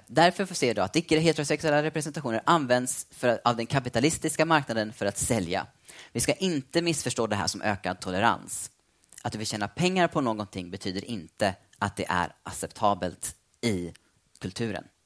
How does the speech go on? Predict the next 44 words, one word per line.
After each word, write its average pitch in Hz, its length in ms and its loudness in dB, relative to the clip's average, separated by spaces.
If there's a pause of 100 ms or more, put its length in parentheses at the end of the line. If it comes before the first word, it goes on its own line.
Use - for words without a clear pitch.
(120)
överlag. 92 480 -6 (2000)
Eh, 92 300 -4 (240)
så 151 220 4
vad 110 120 2
man 120 40 -4
brukar 120 180 -2
säga 123 140 2
då, 101 80 -2
att 85 120 -2
Rowling 139 340 4
surfar 127 420 4
på 123 120 -4
den 117 80 -2
queera 113 340 2
vågen, 110 460 -2
den 104 180 -10
k-, - 200 -18
så - 140 -4
kallade 127 360 4
queera 104 240 0
vågen. - 300 -10 (360)
Allt 147 300 6
eftersom 135 500 2
det 131 60 2
här 120 160 4
blir 120 140 -6
mer 110 160 -4
synligt 120 600 -4
i 113 60 -6
massmedia 110 680 0 (380)
så - 120 -12
blir 101 120 -4
det 98 60 -6
mer 101 200 -4
accepterat 95 520 -2
att 92 120 -6
ta 101 100 -6
upp 127 200 -6
det 160 160 -2
och, 98 460 -4
och 95 140 -4
låta 98 260 -6
det 98 80 -6
synas. 147 520 -2